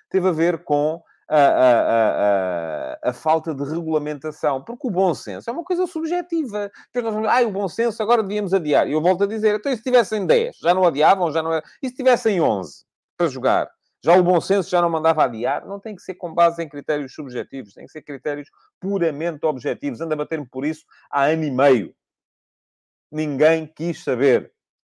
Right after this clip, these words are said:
E como ninguém quis saber, agora levam com isto em cima. Pronto, é assim. Acho, acho bem, não, acho mal. Porque, infelizmente, estou, estou contra tudo isto. Diz o Henrique: "Vi o seu tweet sobre a situação e concordo que, obviamente, este tipo de situações deveriam estar regulamentados e o facto de não estarem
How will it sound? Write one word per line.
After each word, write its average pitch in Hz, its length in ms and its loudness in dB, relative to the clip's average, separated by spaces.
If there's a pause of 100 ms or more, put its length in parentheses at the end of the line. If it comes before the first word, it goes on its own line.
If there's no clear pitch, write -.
E 170 80 -12
como 220 180 2
ninguém 220 240 0
quis 220 160 -4
saber, 220 300 4
agora 135 240 4
levam 190 300 6
com 196 140 4
isto 196 160 -6
em 240 100 -2
cima. 214 300 -6
Pronto, 277 540 0
é 190 140 0
assim. 220 380 -10 (220)
Acho, 160 380 -4
acho - 280 -2
bem, 220 120 -6
não, 147 200 -4
acho 120 200 -4
mal. 135 280 -4 (360)
Porque, 123 240 -12
infelizmente, 127 520 -8 (380)
estou, 139 420 0
estou 123 640 -2
contra 131 340 -2
tudo 107 240 -8
isto. 95 140 -10
Diz 214 160 -2
o 202 100 0
Henrique: 156 340 0 (320)
"Vi 185 180 -2
o 233 80 2
seu 208 180 0
tweet 202 240 -6
sobre 180 180 -4
a 170 40 -2
situação 180 520 -4
e 180 60 -2
concordo 175 480 0
que, 180 60 -2
obviamente, 156 360 -4
este 151 160 -8
tipo 160 120 -10
de - 60 -20
situações 151 400 -8
deveriam 143 200 -8
estar 127 180 -2
regulamentados 127 600 -2
e 139 60 -6
o 127 60 -6
facto 127 240 -2
de - 40 -16
não 127 80 -8
estarem 143 360 -2